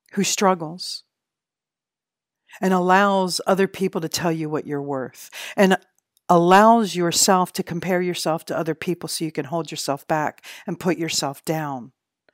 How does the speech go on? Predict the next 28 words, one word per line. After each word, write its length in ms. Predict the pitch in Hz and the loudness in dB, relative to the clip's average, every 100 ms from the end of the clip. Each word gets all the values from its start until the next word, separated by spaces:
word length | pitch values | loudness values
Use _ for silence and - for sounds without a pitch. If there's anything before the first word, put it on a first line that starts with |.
| _ _ _ - | _ _ _ 0
that 180 | 180 | 0
is 160 | 165 156 | 0 -4
a 80 | 139 | -6
choice. 800 | - 190 185 131 - - - - _ _ _ _ _ _ _ - - - | -10 -8 -8 -10 -10 -10 -12 -18 _ _ _ _ _ _ _ -20 -2 4
There 220 | 233 269 | 6 6
is 120 | 220 | 2
no 220 | 196 208 | 0 0
right 320 | 185 170 190 | 0 0 0
or 100 | 175 | -4
wrong. 460 | 143 156 165 131 156 _ - - - | -4 -4 -4 -6 -14 _ -20 -16 -4
The 160 | 170 | 0
only 320 | 196 214 214 185 | 2 0 -2 -4
thing 400 | - 185 175 160 | -2 -4 -4 -4
that 180 | 151 | -4
is 220 | 143 135 139 | -4 -8 -4
right 360 | 156 151 135 _ _ _ _ 185 | -2 -2 -4 _ _ _ _ -4
is 180 | 175 | -2
what 240 | 156 160 - | 0 -2 -4
you 440 | 151 160 185 165 | -8 -2 -2 -2
decide 720 | 143 147 - 170 160 139 135 - _ _ - | -8 -4 -2 -2 -4 -6 -8 -12 _ _ -4
it 140 | 175 | -2
is 300 | 185 165 143 | 0 -2 -2
that 180 | 156 - | -6 -6
you 100 | 160 | -6
want 240 | 147 147 135 | -4 -4 -6
at 140 | 123 | -8
that 180 | 135 127 | -10 -10
moment. 640 | 147 139 117 _ - - | -12 -12 -16 _ -20 -20